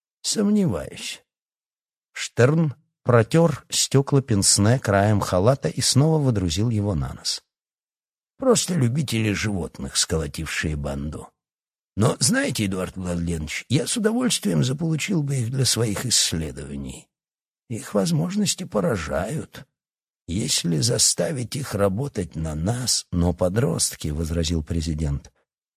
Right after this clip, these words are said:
«они так своенравны». «Не все. Некоторые с удовольствием соглашаются сотрудничать с нами,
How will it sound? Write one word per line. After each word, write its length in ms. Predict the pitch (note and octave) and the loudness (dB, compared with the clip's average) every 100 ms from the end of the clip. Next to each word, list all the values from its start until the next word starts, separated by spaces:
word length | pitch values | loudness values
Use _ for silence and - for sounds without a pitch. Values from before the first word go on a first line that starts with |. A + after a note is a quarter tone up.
| _ _ | _ _
«они 260 | - C#3+ | -4 -2
так 280 | C#3 - - | -2 -2 -2
своенравны». 960 | - A2 G#2+ G2+ A#2+ G#2+ F2+ D#2+ C#2+ - _ _ _ _ _ _ _ _ | 0 4 4 4 2 -2 -2 -2 -4 -10 _ _ _ _ _ _ _ _
«Не 240 | D#2+ D2+ G2+ | -4 -4 -2
все. 680 | - - G3+ A#2+ B2+ B2 - _ _ _ _ _ _ | 0 0 0 0 -4 -6 -14 _ _ _ _ _ _
Некоторые 600 | - F#3+ - A3+ B3+ B3 | -2 0 0 -2 0 2
с 100 | G3+ | 2
удовольствием 800 | G3+ G3 C3+ D#2+ G2 - G3 G3+ | 2 2 2 2 -2 -2 0 0
соглашаются 720 | - D3+ A2 - F#2 E3 - | 0 2 2 2 0 -2 -2
сотрудничать 720 | C#3+ A2+ D#2 E2+ A#2+ C#3+ D#3+ - | 0 0 -2 -4 -2 -2 -2 0
с 100 | D#3 | 2
нами, 400 | D#3 C#3+ B2 | 2 2 0